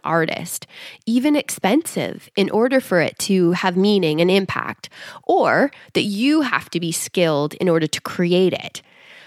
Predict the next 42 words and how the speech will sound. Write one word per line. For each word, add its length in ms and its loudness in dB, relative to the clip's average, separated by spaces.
But 100 2
if 160 0
you 160 2
want 220 0
to 60 2
gain 340 2
the 100 0
benefits, 720 -2
this 400 -2
isn't 540 0
the 180 -2
case. 540 -10
You 200 0
can 220 0
appreciate 1000 -2
art 400 -4
without 380 0
knowing 480 2
much 240 -4
about 280 0
it. 160 -6
And 180 2
you 100 2
can 200 2
create 760 -2
art 360 -4
even 280 2
when 160 4
you 220 2
have 260 -2
no 180 4
clue 520 2
on 100 0
how 220 0
to 100 -2
do 240 0
it, 300 -4
which 180 -2
makes 280 0
me 320 2
really 260 4
happy 560 0